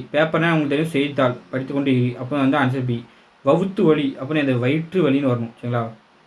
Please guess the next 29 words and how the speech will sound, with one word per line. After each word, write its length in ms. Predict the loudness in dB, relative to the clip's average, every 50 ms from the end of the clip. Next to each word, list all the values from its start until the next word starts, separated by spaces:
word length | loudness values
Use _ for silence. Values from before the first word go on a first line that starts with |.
| _ _ -20 -20 -20 -20 -20 -20 -20 -20 -20 -20 -20 -20 -20 -20 -20 -20 -8 -2
நீதிமன்றத்தில் 560 | 0 2 4 4 4 2 2 2 0 2 2
தொடுப்பது 320 | 2 2 2 2 0 2 2
வழக்கு, 340 | 4 2 2 0 0 -2 -2
நீச்ச 320 | 0 2 0 0 0 0 0
தண்ணி 180 | 2 2 2 2 2 0
குடி 200 | -2 -2 -2 0
என்பது 280 | 0 0 0 0 0
பேச்சு 320 | 0 0 0 0 0 -2 0
வழக்கு, 340 | 0 0 0 0 -2 -4 -8 -8 -10 -8
சரிங்களா? 320 | -4 -2 0 2 2 2 2 0 -2 -8 -16 _ _ _ _ _ _ -12
அப்போ 140 | -8 -4 -2
வந்து 240 | -2 0 0 0 0
எந்த 200 | 2 2 4 4 4 4 2 2
வழக்கு, 340 | 2 2 2 0 -2 -4 -6
இங்க 200 | -4 -2 0 0
வந்து 140 | 0 0 -2
இந்த 120 | -2 0 0
வழக்கு 240 | 2 0 0 0 -2
தான், 140 | -2 -2 0
இந்த 120 | 0 0
வழக்கு 200 | 0 0 -2 -2
கிடையாது, 240 | -2 -2 -2 -2 -4 -6
இது 160 | -6 -4 -4
தெரியும். 260 | -4 -4 -4 -6 -8 -12 -20 _ -20 -20 -20 -20 -12 -8 -4
அடுத்த 160 | 0 0 2
பாருங்க, 240 | 2 2 2 2 2 2 2 0
அடுத்த 200 | -4 -4 -2 -2
கொஸ்டின். 360 | -2 -2 -2 -2 -2 -2 -4 -6 -8 -14 -20 _ _ _ _ _ _ _ _ _ _ _ _ _ _ _ _ _ -4
ம், 800 | 0 0 2 2 2 2 2 2 2 4 4 4 4 4 2